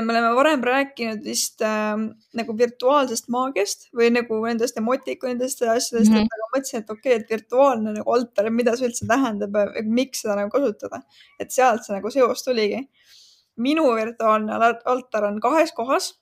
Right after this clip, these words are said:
Speaker 1: Äh, on siis, äh, minu Instagram sajaprotsendiliselt. <laughs> Äh, see on väga-väga curated niimoodi, et isegi nagu värvide mõttes või, või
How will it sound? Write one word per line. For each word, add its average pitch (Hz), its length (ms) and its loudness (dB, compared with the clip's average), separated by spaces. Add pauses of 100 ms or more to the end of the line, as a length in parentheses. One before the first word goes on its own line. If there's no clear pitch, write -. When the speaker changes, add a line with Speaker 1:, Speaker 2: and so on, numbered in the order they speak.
(880)
Speaker 1:
Äh, 208 840 0
on 240 400 2
siis, 214 540 -2
äh, 214 360 -2
minu 233 200 -4
Instagram 262 600 -4 (200)
sajaprotsendiliselt. 254 1160 -2 (120)
<laughs> - 840 -4 (300)
Äh, 233 280 2
see 254 180 -4
on 233 180 -6
väga-väga 240 800 0
curated 220 680 -4
niimoodi, 233 400 -4
et 214 80 -20 (160)
isegi 233 420 -6
nagu 214 460 -6
värvide 233 640 0
mõttes 226 640 -10
või, 208 560 -4
või 214 140 -2